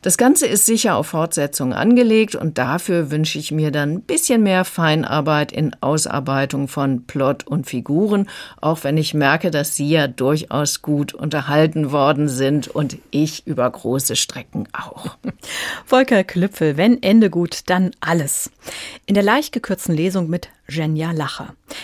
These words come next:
Speaker 2: Zwei M P drei C Ds, das sind zehn Stunden und zwanzig Minuten, kosten vierundzwanzig Euro und sind bei der Hörverlag erschienen.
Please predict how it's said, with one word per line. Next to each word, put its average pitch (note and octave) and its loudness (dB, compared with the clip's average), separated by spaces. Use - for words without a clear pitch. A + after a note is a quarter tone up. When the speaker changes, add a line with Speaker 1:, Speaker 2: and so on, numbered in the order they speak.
Speaker 2:
Zwei C4+ 0
M A#3+ -2
P F3 0
drei D#3+ -4
C - -6
Ds, F3 -4
das - -10
sind D3 -8
zehn D3+ -6
Stunden D#3+ -8
und D3 -8
zwanzig D3 -10
Minuten, A3 2
kosten E3 -6
vierundzwanzig C#4+ -2
Euro D#3+ -2
und D3+ -4
sind D3+ -8
bei D3 -8
der A#3 -4
Hörverlag D3 -6
erschienen. D#3 -10